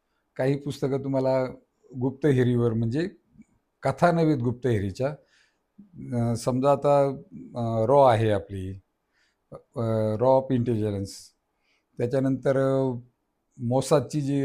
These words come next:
आहे पुस्तक, त्या, आता मला नाव आठवेना, मोसाद, अ, मोसादच आहे त्या पुस्तकाचंच नाव, इस्रायलची गुप्तहेर संघटना जगात एक नंबर आहे, ती पुस्तकं,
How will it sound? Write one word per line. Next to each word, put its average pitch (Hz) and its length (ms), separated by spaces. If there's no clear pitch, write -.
आहे 113 420
पुस्तक, 104 580
त्या, 113 220
आता 110 180
मला 113 220
नाव 113 200
आठवेना, 95 320
मोसाद, 139 580
अ, 135 80
मोसादच 156 540
आहे 123 100
त्या 110 100
पुस्तकाचंच 98 600
नाव, 101 240
इस्रायलची 156 520
गुप्तहेर 143 360
संघटना 123 460
जगात 123 380
एक 113 120
नंबर 107 280
आहे, 87 100
ती 180 80
पुस्तकं, 117 520